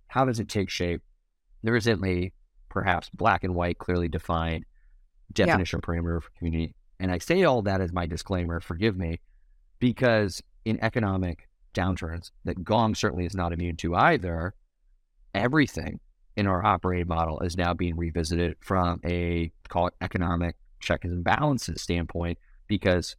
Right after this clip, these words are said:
Speaker 1: we also have an obligation fiduciarily to be profitable. So I'm curious, when you think about, we've done this amazing work that everyone's so jazzed about,
Speaker 2: Yeah.
Speaker 1: we can all nerd out together.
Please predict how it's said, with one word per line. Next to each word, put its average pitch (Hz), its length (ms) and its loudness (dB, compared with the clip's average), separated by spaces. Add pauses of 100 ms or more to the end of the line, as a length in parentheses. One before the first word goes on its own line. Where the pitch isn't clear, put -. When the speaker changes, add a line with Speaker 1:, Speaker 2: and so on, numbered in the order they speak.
Speaker 1:
we 98 140 4
also 90 240 2
have 98 500 -2
an 92 80 -4
obligation 85 580 -4
fiduciarily 85 800 0 (280)
to 87 60 -6
be 78 120 -4
profitable. 101 520 0 (260)
So - 140 -2
I'm 110 120 2
curious, 156 460 2
when 101 200 -2
you 101 100 -2
think - 220 -4
about, - 280 -10
we've 175 160 -2
done 127 260 -2
this 131 200 -6
amazing 262 760 2
work 240 220 2
that 151 100 0
everyone's 120 360 -6
so - 320 -6
jazzed - 380 -10
about, - 160 4
Speaker 2:
Yeah. 240 120 8
Speaker 1:
we 208 40 4
can 190 80 0
all 196 160 0
nerd 190 200 2
out 202 160 4
together. 113 460 -2